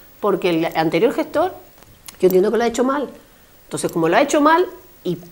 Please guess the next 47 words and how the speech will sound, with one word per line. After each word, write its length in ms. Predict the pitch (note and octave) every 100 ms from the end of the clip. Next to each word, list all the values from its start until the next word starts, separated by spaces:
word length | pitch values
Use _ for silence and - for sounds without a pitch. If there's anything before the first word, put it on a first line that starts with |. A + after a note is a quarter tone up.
| -
y 100 | D#3
tiene 160 | F#3
que 60 | B3
pasar 240 | - -
años 220 | B3+ A3+ F#3
para 180 | E3
yo 140 | D#3+ F#3+
cumplir 460 | A3+ G3 A#3+ B3
ese, 580 | F3+ F3 F#3+ F3 F3 E3 F3
esas 260 | - F3 D#3+ - - -
estándares 400 | - G#3 G#3+ G#3
de 80 | G3+
calidad 640 | F#3+ F3+ F#3 G#3 F3+ D3
que 100 | -
te 100 | D#3+
ponen 440 | - G3 G#3+ F3+ D3 - - -
y 80 |
ese 140 | F3+ G3
déficit, 460 | A3 A3 C#4 E4+ - -
tienen 180 | - G#3
que 60 | B3+
pasar 260 | C#4 A#3
años. 260 | A#3 B3+ F3+
Mientras 280 | F#3+ G3 G3
tanto, 200 | C4 D4+
¿qué 80 |
le 80 | D4+
digo 140 | D4+ C#4+
yo 80 |
al 60 | C4+
vecino? 460 | B3+ B3+ F3 D3 D3 - - _
Mira, 160 | A3+ B3+
es 60 |
que 80 | B3
por 140 | A3+ C4
culpa 260 | C4+ G#3
del 120 | D#3 D3
que 60 |
estaba 320 | C#3+ E3 A3
antes, 300 | C#4+ D4 C4+ C#4 - -
pues 140 | D3+
yo 120 | F3
ahora, 340 | A3 B3 B3+ - - - -
para 160 | E3+ D#3+
darle 160 | F#3
servicio 280 | G3+ B3
a 20 | B3+